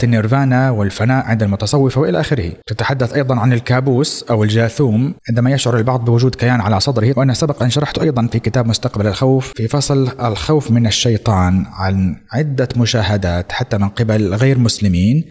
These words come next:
رأوا بأعينهم وجود هذه الكائنات، وبعضها كان يزورهم في غرف النوم قبل أن ينام أصلًا أو يستيقظ من نومه وقد خرج من حالة الحلم وما زال يرى هذه الكائنات على هيئة قط أو على هيئة رجل، إما يجلس على صدره أو في مكان آخر في الغرفة.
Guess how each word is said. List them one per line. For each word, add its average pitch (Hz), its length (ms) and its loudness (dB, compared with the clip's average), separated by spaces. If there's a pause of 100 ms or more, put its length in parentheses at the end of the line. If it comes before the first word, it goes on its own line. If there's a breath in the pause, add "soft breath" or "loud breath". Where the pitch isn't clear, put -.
(100)
رأوا 135 180 0
بأعينهم 110 920 2
وجود 101 380 2
هذه 98 380 0
الكائنات، 107 440 2
وبعضها 120 440 0
كان 123 280 0
يزورهم 117 520 4
في 104 100 0
غرف 113 300 0
النوم 127 320 2
قبل 147 400 0
أن 139 220 2
ينام 131 280 2
أصلًا 92 380 -2 (120)
أو 139 140 2
يستيقظ 143 600 0
من 95 240 4
نومه 143 680 2
وقد 90 280 -4
خرج 151 340 0
من 113 160 2
حالة 113 280 0
الحلم 127 380 0
وما 92 240 2
زال 113 260 2
يرى 117 300 0 (120)
هذه 117 220 2
الكائنات 101 760 0
على 101 180 0
هيئة 113 220 0 (140)
قط - 400 -2
أو 85 120 0
على 113 160 2
هيئة 127 260 2
رجل، 156 380 0 (120)
إما 120 220 4
يجلس 117 480 2
على 95 240 0
صدره 143 480 2
أو 156 120 2
في 143 140 0
مكان 135 280 0
آخر 131 200 0
في - 100 -4
الغرفة. 123 360 0